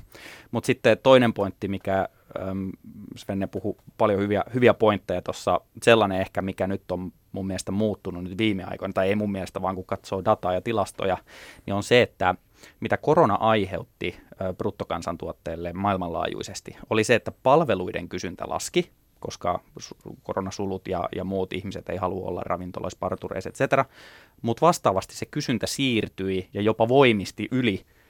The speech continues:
sen B K T, ää, ää, aiemman B K T-kasvun, niin fyysisiin tuotteisiin. Ja mitä me siellä nähdään, on se, että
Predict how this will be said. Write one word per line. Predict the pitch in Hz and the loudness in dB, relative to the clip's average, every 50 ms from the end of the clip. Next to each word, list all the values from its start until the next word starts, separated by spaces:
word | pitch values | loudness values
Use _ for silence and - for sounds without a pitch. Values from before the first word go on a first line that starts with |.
| _ _ _ | _ _ _
sen | - 104 98 90 | -6 -4 -2 0
B | 101 | 0
K | 98 95 - 95 95 - | 0 2 2 0 0 0
T, | |
ää, | 92 92 87 98 - - _ - | 0 -2 -2 -4 -8 -12 _ -6
ää, | 95 92 92 90 - - 90 87 - - - - | -4 -4 -4 -4 -4 -4 -4 -4 -6 -6 -6 -2
aiemman | - 101 104 98 95 90 90 | -2 0 0 0 -2 -2 -2
B | - | 0
K | 95 92 - 90 87 - | -2 0 -2 -4 -6 -6
T-kasvun, | - 85 - 87 85 - - 92 92 92 | -8 -8 -8 -8 -10 -8 -8 -8 -6 -6
niin | 95 92 95 95 - | -6 -6 -6 -8 -10
fyysisiin | - - 151 156 143 - 113 98 - 92 87 95 | -6 -2 -2 0 0 0 -2 -4 -4 -6 -6 -4
tuotteisiin. | - 98 80 - - _ - - - - - - - 113 - - - - - | -2 -2 -2 -4 -6 _ -16 -14 -14 -12 -14 -14 -16 -18 -18 -18 -18 -16 -10
Ja | - 92 | -4 -4
mitä | 110 127 156 | 0 2 2
me | 160 139 | 0 0
siellä | - - 196 196 135 92 90 | 0 2 4 4 4 4 2
nähdään, | 85 80 - - - - - - - - - | -2 -4 -8 -10 -8 -8 -8 -8 -8 -8 -6
on | 101 101 | -8 -6
se, | - - - 135 - - | -2 2 4 2 4 2
että | 95 - - _ _ 95 90 | -2 -8 -8 _ _ -4 -4